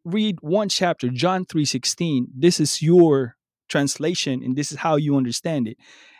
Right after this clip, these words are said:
That's different from me, because he talked differently to individuals. So our understanding varies on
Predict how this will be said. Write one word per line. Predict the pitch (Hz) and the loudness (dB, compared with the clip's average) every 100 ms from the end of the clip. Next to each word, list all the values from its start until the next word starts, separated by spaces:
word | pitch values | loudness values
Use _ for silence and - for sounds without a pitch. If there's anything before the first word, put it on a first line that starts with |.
| - | -6
That's | 196 - | -6 0
different | 160 175 160 131 | 2 2 0 -2
from | 113 | -4
me, | 147 175 101 _ _ | -4 -4 -8 _ _
because | 113 131 123 | -6 -4 -2
he | 220 | -2
talked | - 165 143 | -2 -4 -2
differently | 143 208 - 110 113 104 113 - | 0 0 0 -8 -8 -8 -10 -4
to | 123 117 | -4 -2
individuals. | 147 170 185 196 - - - | -2 0 -2 -2 -8 -12 -10
So | - - 139 | -2 2 4
our | 156 160 | 4 4
understanding | 165 143 127 - 180 185 135 123 139 - - - - | 2 2 0 2 4 6 6 6 4 -6 -20 -12 0
varies | 127 135 131 120 - | 6 8 8 4 2
on | 131 120 120 - | -4 -4 -4 -6